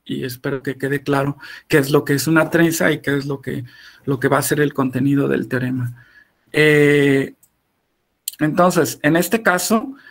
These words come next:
voy a tener posiciones en, en el plano nada más, otra vez. Eh, me voy a tomar por simplicidad el plano complejo, entonces las posiciones de los cuerpos son Q J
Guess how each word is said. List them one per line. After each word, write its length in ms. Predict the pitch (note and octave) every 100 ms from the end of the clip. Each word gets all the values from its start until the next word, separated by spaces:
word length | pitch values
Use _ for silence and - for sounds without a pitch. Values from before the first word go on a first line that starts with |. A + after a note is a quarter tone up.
| _ _ _ _
voy 240 | C#3+ F3 F#3+
a 100 | G3
tener 340 | E3 E3 E3+
posiciones 840 | G3 F#3 D3+ - E3+ F3+ G#3+ A#3+ -
en, 280 | C#3+ C#3+ -
en 400 | - D3+ C#3+ C#3
el 140 | C3+ C3+
plano 420 | E3 E3+ F3+ G3
nada 240 | E3+ D#3+
más, 400 | D#3 E3+ B3+ - _ _ -
otra 340 | D3 D#3 D3+
vez. 400 | D#3+ B3 - - _ _ _ _ _
Eh, 220 | C#3 C#3
me 140 | C#3
voy 220 | C3+ D#3+
a 340 | D#3+ D#3 C#3+ C3+
tomar 380 | C#3 C#3 D3 D3+
por 220 | - D#3+
simplicidad 840 | D3+ C#3+ C3+ C3 B2 C#3 E3+ G3+ - _ _ _
el 280 | - C3+ C3+
plano 580 | C3+ D3 D#3+ D#3+ E3 D#3+
complejo, 560 | C#3 C3+ D#3 E3+ A3 G3+
entonces 340 | - D3+ D#3
las 240 | D#3 C#3+
posiciones 720 | - D3 - C#3 - E3 F#3
de 100 | F3+
los 180 | E3 E3
cuerpos 540 | - E3 E3 F#3+ A3 - - - -
son 420 | - - E3 E3 D#3+
Q 160 | E3
J 560 | E3 F3 F3 G#3 C4+